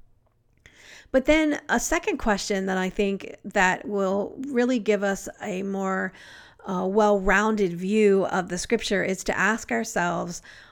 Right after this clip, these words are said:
"What is God's invitation to me?" Now, this is a little bit of a different language for something that we often call application. But I've been a little bit, um,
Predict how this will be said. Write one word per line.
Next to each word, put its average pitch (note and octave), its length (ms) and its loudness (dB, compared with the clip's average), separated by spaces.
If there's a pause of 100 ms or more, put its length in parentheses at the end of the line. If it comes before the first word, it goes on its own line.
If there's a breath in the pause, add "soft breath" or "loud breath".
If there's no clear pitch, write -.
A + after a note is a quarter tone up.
"What A3+ 240 4
is B3+ 180 4
God's G3 420 0
invitation F3 1000 0
to - 160 -4
me?" - 480 -10 (1300 loud breath)
Now, A3+ 240 6
this D4+ 180 2
is G#4+ 100 2
a G#4 60 2
little B3+ 220 4
bit G#3+ 140 6
of G3 100 2
a F#3+ 40 0
different G3 320 -2
language F#3+ 600 0
for G3 160 -6
something G3 380 -2
that F#3 180 -2
we F#3+ 140 0
often F#3 260 -2
call F#3 260 -2
application. - 960 -6 (640 loud breath)
But G3 300 6
I've D4 240 2
been G4 180 4 (200)
a B3 80 2
little E4 280 2
bit, C4 560 0
um, G#3 600 -8